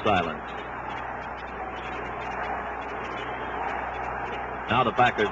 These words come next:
break out again. Hometown crowd here in New York picking up the chant, "Beat Green Bay." Ringo over the ball. Far take, handoff goes to Taylor. Wow, and he is hit by Rosie Greer.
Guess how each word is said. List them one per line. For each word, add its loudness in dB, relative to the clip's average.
break 6
out 8
again. 6
Hometown 6
crowd 10
here 8
in 4
New 6
York 8
picking 6
up 2
the 2
chant, 4
"Beat 6
Green 8
Bay." 8
Ringo 8
over 10
the 10
ball. 10
Far 10
take, 6
handoff 8
goes 8
to 8
Taylor. 8
Wow, 10
and 6
he 6
is 8
hit 6
by 10
Rosie 8
Greer. 8